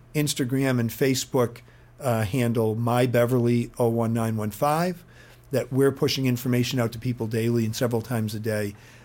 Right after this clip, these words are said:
Uh, I'm trying to do, you know, every couple of days, one of the, uh, Swift nine one one calls to give some information over the phone to people. Um,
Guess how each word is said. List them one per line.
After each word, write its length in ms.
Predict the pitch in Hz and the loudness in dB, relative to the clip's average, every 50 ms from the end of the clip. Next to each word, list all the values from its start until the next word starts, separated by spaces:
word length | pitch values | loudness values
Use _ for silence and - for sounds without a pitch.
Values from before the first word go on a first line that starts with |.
| - - - | -18 -8 -4
Uh, 200 | 123 113 113 - | -4 -2 -2 0
I'm 160 | 139 127 135 127 | 0 0 0 2
trying 200 | - 143 127 127 | 0 2 2 2
to 60 | 120 | 2
do, 380 | 120 131 131 131 123 120 135 139 | 2 4 4 4 4 2 0 -2
you 80 | 143 127 | -2 0
know, 260 | 113 110 117 117 123 139 143 156 151 | 0 0 0 -2 -4 -6 -10 -6 -2
every 220 | 139 120 123 120 | -2 0 0 0
couple 280 | - 143 123 - 120 120 | 0 -2 -2 0 0 0
of 80 | 117 | 0
days, 400 | 120 123 123 123 123 120 117 - | 2 2 4 4 4 2 0 0
one 140 | 127 120 123 | 0 0 0
of 60 | 113 117 | 2 2
the, 360 | 120 113 123 127 123 117 107 | 0 0 0 -2 -4 -2 -2
uh, 20 | 107 | -2
Swift 320 | - - 151 135 - - | -2 -2 -2 -2 -2 0
nine 220 | 127 120 120 117 | 0 0 2 2
one 140 | 113 113 117 | 0 0 2
one 200 | 135 165 185 180 | 2 2 2 2
calls 440 | 165 - 131 117 117 113 113 - - - - - - - - - - | 2 2 2 2 2 2 0 -2 -6 -14 -18 -20 -20 -20 -20 -14 -8
to 100 | - 131 | -6 -2
give 220 | 117 135 131 120 | 0 0 2 2
some 200 | - - 135 127 | 0 0 0 0
information 560 | 127 120 123 139 127 123 120 120 120 - 127 117 | 0 0 -2 -2 0 0 2 0 0 -2 -2 -2
over 160 | 117 113 113 | -2 -2 -4
the 100 | 110 107 | -8 -8
phone 300 | - - 131 127 127 120 | -4 -2 0 0 0 0
to 60 | 107 | -2
people. 400 | - - 117 98 - 120 113 113 - - - - - - - - - | -4 -6 -8 -8 -8 -10 -12 -14 -14 -20 -20 -20 -20 -20 -14 -6 -2
Um, 400 | 120 113 113 117 117 117 113 | 0 2 2 2 0 -2 -4